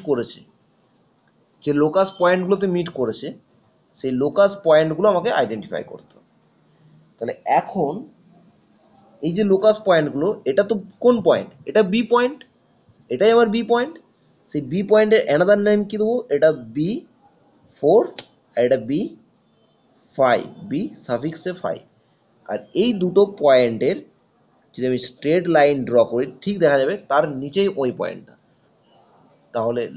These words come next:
last যেটা আমায় করতে হবে, এই এ point থেকে বি ফোর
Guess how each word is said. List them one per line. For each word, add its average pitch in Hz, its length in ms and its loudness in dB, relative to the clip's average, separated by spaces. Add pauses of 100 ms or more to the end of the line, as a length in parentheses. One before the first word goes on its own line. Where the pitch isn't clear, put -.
(120)
last 185 260 0 (100)
যেটা 190 200 4
আমায় 190 220 4
করতে 135 300 -4
হবে, 110 180 0 (680)
এই 113 100 -8 (280)
এ - 20 4 (160)
point 196 260 4 (100)
থেকে 196 160 0 (180)
বি 139 120 -6 (180)
ফোর 151 220 0